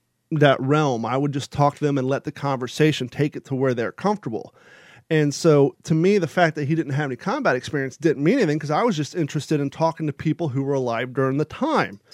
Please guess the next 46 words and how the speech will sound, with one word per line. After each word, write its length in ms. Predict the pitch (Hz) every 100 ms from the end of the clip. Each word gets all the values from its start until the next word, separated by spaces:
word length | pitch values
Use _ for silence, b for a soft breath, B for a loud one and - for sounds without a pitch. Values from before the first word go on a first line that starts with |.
| B B
Just 180 | - 147
like 160 | 147 139
we've 160 | 139
interviewed 500 | 147 147 135 143 131 - b b b
women 260 | 156 165 151
civilians 680 | 151 139 170 202 165 151 135
who 160 | 139
were 260 | 131 127 123 _
in 80 | 165
the 140 | 147 139
United 320 | 156 143 127
States 340 | - 185 277 170
at 80 | 143
the 120 | -
time 320 | 123 127 131
and 120 | 135
told 200 | - 139
us 140 | 135 139
what 100 | 131
it 40 |
was 80 | 120
like 260 | 131 - _ b b b b
on 240 | 147 135
the 100 | 131
home 260 | 127 233 311
front. 400 | - 127 123 - _ _ _ _ -
And 160 | 170
so 200 | 160 175
the 100 | 156
first 400 | 143 226 277 -
person, 640 | - - 247 240 139 147 196 B B B B
World 180 | 143 175
War 100 | 165
Two 180 | 185 175
vet 160 | 156
I 140 | 151 147
talked 380 | - 277 294 -
to, 240 | 139 160 b b b b _ 151
and 80 |
I'm 100 | 147
happy 300 | 143 277 311
to 40 | 247
say 300 | - 214 214
he's 160 | 160
still 260 | - - 196
alive, 460 | 190 143 143 180